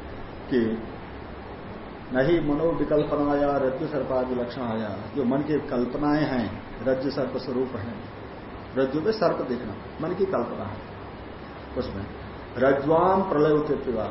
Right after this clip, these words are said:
वो सर्प न रज्जु में उत्पन्न होता है न विनाश होता है, उत्पन्न भी नहीं होता।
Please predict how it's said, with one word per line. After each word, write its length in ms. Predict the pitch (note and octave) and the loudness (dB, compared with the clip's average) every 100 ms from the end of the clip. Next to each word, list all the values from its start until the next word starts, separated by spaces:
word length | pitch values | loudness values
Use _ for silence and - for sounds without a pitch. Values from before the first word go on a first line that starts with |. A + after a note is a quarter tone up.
| - | 2
वो 120 | F3+ | 2
सर्प 280 | - E3 E3+ | 4 4 6
न 280 | F#3 D#3+ D#3 | 4 4 4
रज्जु 260 | C3+ D3 D#3+ | 4 2 0
में 140 | E3+ | 0
उत्पन्न 500 | C3+ - A#2 D3+ D3+ | -2 -4 -4 -2 0
होता 420 | D#3+ E3 D#3+ E3 | 2 2 4 2
है 120 | G3 | 2
न 100 | D3+ | 0
विनाश 260 | A#2 A#2+ A2+ | -2 -2 -4
होता 300 | G2 G2+ - | -6 -8 -8
है, 80 | - - - - - - - - - - - - - - - - | -10 -10 -12 -12 -12 -12 -12 -12 -12 -10 -10 -10 -10 -10 -8 -4
उत्पन्न 340 | - D3+ D3+ | -2 2 2
भी 120 | F3 G3+ | 6 6
नहीं 140 | A#3 | 6
होता। 420 | A3 - A2 - | 2 2 -4 -6